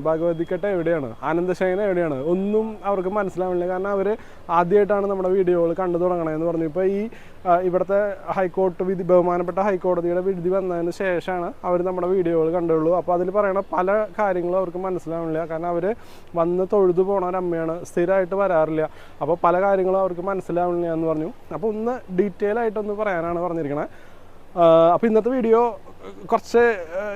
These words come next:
ഞാൻ ഓരോ കാര്യങ്ങളും വളരെ, വളരെ വ്യക്തമായിട്ട് പറയാനാണ് വിചാരിക്കണേ. അധികം സ്പീഡൊന്നുമില്ല, മെല്ലെ മനസ്സിലാക്കിയിട്ട് ഓരോ, ഓരോ, ഓരോ പോർഷനും മനസ്സിലാക്കിയിട്ടാണ് ഞാൻ പോണത്.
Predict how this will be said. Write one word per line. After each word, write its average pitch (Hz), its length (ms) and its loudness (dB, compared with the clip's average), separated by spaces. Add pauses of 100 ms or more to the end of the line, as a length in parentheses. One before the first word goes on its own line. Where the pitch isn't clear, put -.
(100)
ഞാൻ 202 200 2
ഓരോ 202 240 6
കാര്യങ്ങളും 214 400 4
വളരെ, 190 260 6
വളരെ 196 240 4
വ്യക്തമായിട്ട് 196 640 0
പറയാനാണ് 170 480 0
വിചാരിക്കണേ. 156 380 2 (320)
അധികം 156 240 -2
സ്പീഡൊന്നുമില്ല, 170 540 -2 (280)
മെല്ലെ 151 340 0 (160)
മനസ്സിലാക്കിയിട്ട് 165 680 -2
ഓരോ, 151 220 0
ഓരോ, 160 240 2
ഓരോ 165 140 2 (120)
പോർഷനും 170 440 -6
മനസ്സിലാക്കിയിട്ടാണ് 156 680 -6
ഞാൻ 147 140 -6
പോണത്. 139 260 -4